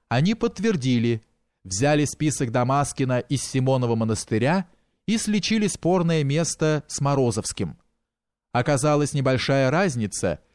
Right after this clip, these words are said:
которую Висковатый ещё увеличил в своей исповеди. Он сознался, что осмотрелся,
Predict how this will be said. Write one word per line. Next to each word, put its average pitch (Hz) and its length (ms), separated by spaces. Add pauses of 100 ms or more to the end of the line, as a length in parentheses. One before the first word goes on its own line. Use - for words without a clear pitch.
(140)
которую 226 460
Висковатый 180 600
ещё 156 260
увеличил 151 760
в - 60
своей 127 360
исповеди. 110 680 (680)
Он 160 180
сознался, 156 720
что 131 220
осмотрелся, 135 880